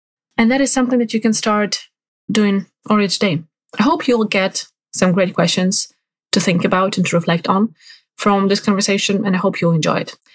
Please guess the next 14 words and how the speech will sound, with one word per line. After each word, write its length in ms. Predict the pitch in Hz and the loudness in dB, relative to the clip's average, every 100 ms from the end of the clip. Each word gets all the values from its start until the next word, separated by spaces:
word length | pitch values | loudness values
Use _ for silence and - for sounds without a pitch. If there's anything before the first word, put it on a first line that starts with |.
| _ _ | _ _
And 340 | - 214 214 214 | 0 2 2 2
before 220 | 240 269 | 0 0
we 60 | 262 | 0
start, 340 | 247 240 240 | 0 0 -2
I 40 | 202 | -4
just 200 | 220 240 | -2 0
want 140 | 226 | 0
to 80 | 202 | 0
give 140 | 190 | 0
a 160 | 180 165 - - | 0 -2 -8 -2
quick 200 | 196 175 | -2 0
shout 200 | - 175 | 0 2
out 220 | 165 175 | 0 0
to 520 | - - 180 170 - | -4 -2 0 0 -2